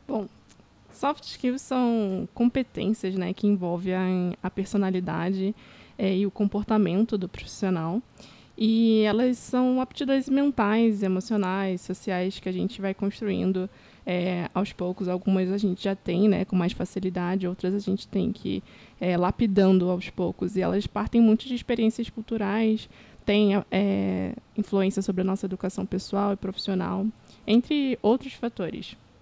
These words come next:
É, os soft skills, eles estão relacionados também, é, muito à forma que você se relaciona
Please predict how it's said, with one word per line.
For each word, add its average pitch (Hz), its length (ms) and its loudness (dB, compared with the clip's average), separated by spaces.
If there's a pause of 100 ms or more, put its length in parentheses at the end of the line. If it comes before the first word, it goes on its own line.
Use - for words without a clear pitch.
(1200)
É, 196 440 -2
os 208 80 -4
soft 247 220 -4
skills, 269 360 -2
eles 240 220 0
estão 233 840 0
relacionados 226 800 0
também, 214 520 0
é, 190 380 -2
muito 247 540 0
à 240 80 0
forma 240 320 2
que 240 100 -6
você 233 220 -2
se - 100 -6
relaciona 233 680 2